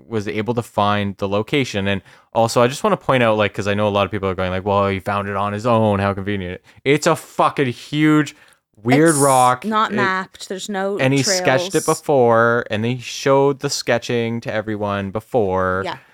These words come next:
Speaker 1: And then, so he finally found it, and this is the location. There's really no argument about it.
Speaker 2: Right.
Speaker 1: Um, and not even the skeptics are really arguing this. Um,
Speaker 2: It's
Speaker 1: they all
Speaker 2: obvious.
Speaker 1: accept it because he sketched it beforehand, and it's that detailed.
Speaker 2: He's so lucky he did that.
Speaker 1: Yeah,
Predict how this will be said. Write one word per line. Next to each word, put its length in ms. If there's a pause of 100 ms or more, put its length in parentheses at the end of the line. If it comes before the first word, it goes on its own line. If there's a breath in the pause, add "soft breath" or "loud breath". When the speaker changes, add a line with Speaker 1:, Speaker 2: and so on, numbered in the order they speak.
(240 soft breath)
Speaker 1:
And 180
then, 380 (280)
so 220
he 80
finally 300
found 240
it, 80
and 140
this 260
is 260
the 120
location. 520
There's 200
really 280
no 200
argument 440
about 280
it. 160
Speaker 2:
Right. 120
Speaker 1:
Um, 260 (320 soft breath)
and 240
not 180
even 120
the 80
skeptics 640
are 120
really 280
arguing 400
this. 280
Um, 320 (180)
Speaker 2:
It's 140
Speaker 1:
they 120
all 140
Speaker 2:
obvious. 160
Speaker 1:
accept 240
it 80
because 240
he 80
sketched 400
it 160 (120)
beforehand, 680
and 160
it's 240
that 300
detailed. 500
Speaker 2:
He's 180
so 200
lucky 280
he 100
did 200
that. 280
Speaker 1:
Yeah, 440